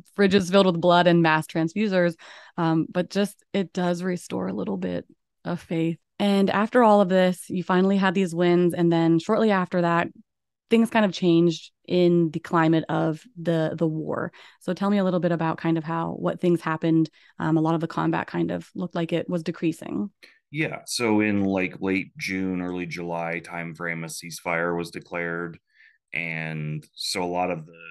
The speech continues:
Speaker 2: the daily type stuff kind of slowed down. We, we still had patients here and there, but it was no longer,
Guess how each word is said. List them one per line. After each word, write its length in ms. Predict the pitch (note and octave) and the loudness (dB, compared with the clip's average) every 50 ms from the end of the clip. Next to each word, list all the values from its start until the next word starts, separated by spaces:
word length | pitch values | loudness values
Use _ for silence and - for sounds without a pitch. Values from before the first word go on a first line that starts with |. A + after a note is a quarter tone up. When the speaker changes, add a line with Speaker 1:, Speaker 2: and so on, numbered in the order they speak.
| D#2+ _ _ _ _ - | -20 _ _ _ _ -20
Speaker 2:
the 80 | F2 | -20
daily 440 | D#2+ D2+ E2 D#2+ D#2+ E2 E2 E2 D#2+ | -16 -12 -10 -10 -8 -8 -8 -10 -10
type 320 | - - E2+ D#2 - - | -10 -10 -12 -12 -12 -12
stuff 400 | - - - E2+ D#2+ D#2+ - - _ - | -16 -12 -8 -8 -8 -8 -8 -14 _ -14
kind 140 | - E2+ E2 | -12 -8 -8
of 140 | D2+ D2 - | -8 -8 -6
slowed 680 | - - - - - E2 D#2 D2+ D2 C#2+ C#2+ C#2 - - | -6 -6 -6 -6 -6 -6 -8 -6 -6 -8 -10 -12 -14 -14
down. 380 | D2 C#2 C#2 C2+ B1+ B1+ C#2+ | -12 -10 -10 -10 -12 -10 -10
We, 160 | E2 F2 F2+ D2 F#2 | -8 -6 -6 -4 -4
we 80 | G#2+ G#2+ | -4 -6
still 300 | G#2+ - - B2+ A#2 A2+ | -6 -6 -6 -6 -6 -4
had 320 | G#2+ G#2+ G#2 G2 - _ | -4 -6 -6 -6 -8 _
patients 420 | G2+ G2 F#2+ - F#2 F2+ E2+ - | -10 -10 -10 -10 -12 -14 -16 -12
here 160 | - F#2 F2 F2 | -10 -8 -8 -8
and 140 | E2+ E2+ | -8 -6
there, 420 | E2+ E2+ E2+ E2+ E2+ E2 E2 D#2+ D2 | -6 -6 -6 -6 -6 -8 -8 -10 -10
but 80 | F2+ E2 | -12 -12
it 80 | - - | -12 -12
was 120 | D#2+ D#2+ D#2+ | -12 -12 -12
no 160 | E2+ E2 E2 | -10 -8 -8
longer, 600 | E2 E2 E2 E2 D#2+ D#2 D#2+ D#2 D#2 D2+ D2 D2+ | -6 -6 -6 -6 -8 -8 -8 -8 -8 -8 -8 -10